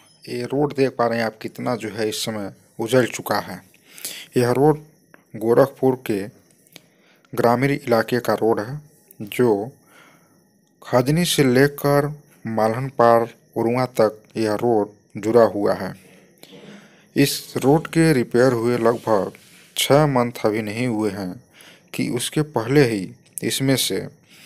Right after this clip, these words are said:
देख पा रहे हैं किस तरह से जो है गिट्टी अलग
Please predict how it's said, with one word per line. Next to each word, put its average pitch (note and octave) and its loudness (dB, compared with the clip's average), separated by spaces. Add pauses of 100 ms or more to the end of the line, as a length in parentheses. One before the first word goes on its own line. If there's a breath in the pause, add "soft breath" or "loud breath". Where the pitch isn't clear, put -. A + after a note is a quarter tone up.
(640 loud breath)
देख D3+ 4
पा C#3 2
रहे B2+ 2
हैं B2+ -2
किस C3+ -4
तरह A#2 6
से - -4
जो G2 -10
है G#2+ -6 (500 soft breath)
गिट्टी A#2 -4
अलग A2+ 4